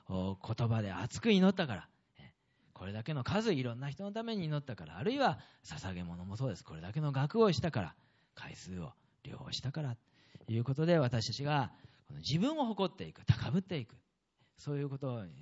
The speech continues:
もう、サタンはまんまと利用していこうとします。でも、私たちは、あ、捧げる前も、捧げる時も、捧げた後もそうです。それ、もともと全部主のものなんです。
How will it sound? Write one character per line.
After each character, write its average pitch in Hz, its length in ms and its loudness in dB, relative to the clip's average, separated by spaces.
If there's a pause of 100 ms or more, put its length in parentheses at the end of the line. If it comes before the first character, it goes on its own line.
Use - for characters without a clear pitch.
(160)
も 73 260 -14
う、 - 340 -20
サ 90 80 -8
タ 80 120 -10
ン 78 40 -8
は 78 80 -8
ま 101 180 -2
ん 226 60 -2
ま 262 120 0
と 113 200 -2 (220)
利 92 140 -2
用 90 160 -6
し - 100 -8
て 160 60 -2
い 165 80 0
こ 202 100 -8
う 196 40 -8
と 175 100 -6
し 147 100 -8
ま 120 120 -8
す。 - 140 -18 (1600)
で 180 100 2
も、 170 280 4
私 170 180 -6
た 190 80 -6
ち 185 100 -2
は、 165 260 2 (460)
あ、 139 300 -14
捧 110 300 -8
げ 160 160 0
る 170 220 4
前 156 300 6
も、 202 240 2 (320)
捧 98 40 -12
げ 113 80 -6
る 139 120 -2
時 214 200 -2
も、 190 100 -2
捧 131 240 -4
げ 151 100 -4
た 131 160 -2
後 262 200 2
も 220 120 2
そ 139 120 0
う - 20 -2
で 78 100 -6
す。 - 120 -16 (540)
そ 170 100 0
れ、 160 40 4
も 170 100 4
と 262 80 4
も 302 100 -4
と 254 220 4 (400)
全 147 280 2
部 330 80 4
主 269 120 4
の 262 120 4
も 202 80 2
の 175 100 2
な 120 120 0
ん 82 40 -4
で 73 80 -12
す。 - 140 -20